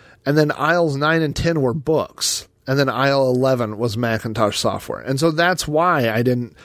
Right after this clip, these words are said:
uh, buy a Mac, was because all the games I wanted to play, all the stuff I wanted to do was down on the P C side. So I was perfectly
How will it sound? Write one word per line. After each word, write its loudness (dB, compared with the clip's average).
uh, 0
buy 2
a 0
Mac, 0
was -4
because -2
all 2
the 2
games 0
I 2
wanted 0
to 0
play, 2
all 2
the -2
stuff -2
I 2
wanted 2
to 2
do 2
was 2
down -2
on -4
the -2
P -2
C 2
side. -4
So 0
I 4
was 0
perfectly 0